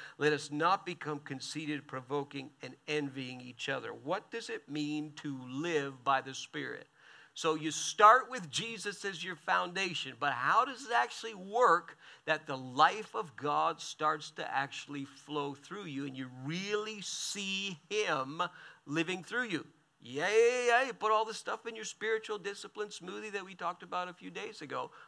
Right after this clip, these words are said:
or a couple of weeks ago, but you have to actually be able to see, "Okay, God, I actually see God is living through me." How does that work? How does that all fit together? And this is called living by the Spirit.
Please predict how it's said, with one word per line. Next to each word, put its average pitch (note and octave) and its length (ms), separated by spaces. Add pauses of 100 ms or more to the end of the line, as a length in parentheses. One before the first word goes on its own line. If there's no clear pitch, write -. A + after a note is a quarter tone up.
or C#3+ 140
a - 340
couple D3+ 200
of D#3+ 60
weeks A3+ 220
ago, C3+ 260 (220)
but D#3+ 180 (100)
you E3+ 140
have F3+ 380
to A#3 200
actually G3 460
be E3+ 240
able F3 180
to D#3 120
see, A#3+ 400
"Okay, F#3+ 360 (100)
God, G3+ 500
I D#3 180 (100)
actually A3+ 760
see F#3 540 (100)
God E3 380
is F3 220
living D3+ 380
through A3 240
me." F3+ 240
How F#3 200
does F#3+ 260
that E3 280
work? D3+ 360 (240)
How F3 220
does F#3 160
that F3 160
all E3+ 200
fit - 320
together? E3 520
And C#3 240
this E3+ 220
is E3 140
called D3+ 420 (240)
living D#3 720 (100)
by C#3 520 (180)
the C3+ 100
Spirit. - 800